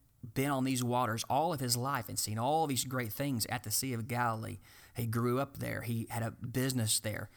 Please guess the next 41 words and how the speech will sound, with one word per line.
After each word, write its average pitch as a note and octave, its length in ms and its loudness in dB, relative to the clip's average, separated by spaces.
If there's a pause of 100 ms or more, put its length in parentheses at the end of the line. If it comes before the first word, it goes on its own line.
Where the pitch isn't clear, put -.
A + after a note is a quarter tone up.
(560)
And G2+ 520 -4
so C#3 220 8
that D3+ 280 2
feeds F#3+ 960 2
the, A#2 320 0
the, A#2 360 -4 (200)
the A#2 260 -10 (100)
text - 680 4
of B2 220 0
that A#2+ 160 2
story. C#3 380 2
And A2 60 2
so A#2+ 120 2
I A2 60 2
preach C#3+ 240 -6
a - 20 0
sermon B2 300 4
called A2 340 -2
Sinking B2+ 440 2
in A2 120 4
Familiar A2+ 420 2
Waters. C3+ 500 2 (280)
And A2+ 160 4
so G#2+ 300 6 (420)
for B2 140 0
him C#3 520 2
to A2+ 120 0
have D3 280 2
this A#2 160 0
happen, B2+ 540 -4 (320)
it's - 160 4
never F#3 300 2
happened A2+ 300 0
to A2 60 0
him G#2+ 80 2
before. G#2+ 320 -4
First F#3+ 180 -2
of - 60 -2
all, A#2 40 2
he's A2+ 120 0
never A#2+ 340 2